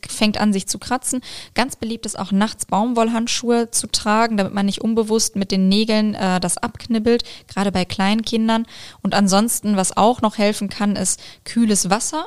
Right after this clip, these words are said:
Also alles, was reizt, aber anders reizt. Ja, also Umlenkung der Aufmerksamkeit, dass der Juckreiz verschwindet als Eindruck und andere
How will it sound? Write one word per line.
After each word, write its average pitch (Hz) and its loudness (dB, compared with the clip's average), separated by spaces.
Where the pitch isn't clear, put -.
Also 196 -2
alles, 269 -2
was 214 -6
reizt, 220 -4
aber 202 0
anders 202 -2
reizt. - -6
Ja, 208 0
also 190 0
Umlenkung 226 2
der 190 2
Aufmerksamkeit, 202 0
dass 190 -6
der 185 -6
Juckreiz 196 -2
verschwindet 233 0
als - 0
Eindruck 208 2
und 190 -2
andere 185 2